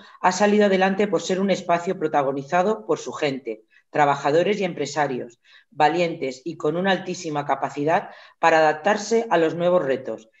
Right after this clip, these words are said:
y desafíos internos y externos. Empresas y trabajadores del calzado y marroquinería no dudaron ni un solo instante en poner todos sus recursos a disposición de la fabricación de mascarillas,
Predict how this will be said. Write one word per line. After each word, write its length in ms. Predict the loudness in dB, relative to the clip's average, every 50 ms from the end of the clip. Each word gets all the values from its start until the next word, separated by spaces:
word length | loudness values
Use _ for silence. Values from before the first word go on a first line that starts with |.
| _ _ _
y 100 | -4 -2
desafíos 760 | 0 0 0 0 -2 -4 -4 -4 -2 0 0 0 0 -2 -6 -10
internos 800 | -8 -8 -6 -2 0 0 2 2 2 0 0 0 -2 -8 -12 -8
y 160 | -4 -2 -2
externos. 540 | -2 -2 -4 -4 -4 -4 -4 -6 -14 -14 -16 _ _ _ _ _ _ _ _ _ _ _ _ _ _ _ _ _ _ _ -2
Empresas 500 | 0 0 0 0 0 -2 0 0 0 0
y 60 | 0
trabajadores 560 | 2 4 2 2 2 2 0 2 2 2 2
del 160 | 0 0 0
calzado 380 | 0 -2 -2 0 0 0 0 2
y 40 | 2
marroquinería 880 | 0 -2 -2 -4 -4 -6 -6 -4 -4 -2 0 0 0 0 0 -4 -12 -20 _ _ _ _ 0
no 120 | 2 2
dudaron 420 | 4 6 6 6 6 4 4 2 2
ni 60 | 2
un 120 | 0 -2
solo 180 | -2 -2 -2 -2
instante 800 | -2 -4 -2 -2 0 0 0 0 0 -2 -2 -4 -8 -18 -16 _
en 160 | -4 -4 -2
poner 360 | -2 -2 0 0 0 0 0 0
todos 200 | 0 0 0 -2
sus 140 | -4 -2
recursos 460 | -2 -2 -2 -2 -2 -6 -4 -4 -4 -2
a 60 | -2
disposición 680 | -2 -4 -4 -6 -8 -6 -8 -8 -6 -4 -2 0 2
de 80 | 2 2
la 80 | 0
fabricación 640 | 0 -2 -4 -4 -4 -4 -6 -6 -4 -2 -2 0 0
de 80 | 0 -2
mascarillas, 840 | -2 -4 -6 -4 -2 -2 -2 -2 -2 -2 0 0 0 -2 -4 -10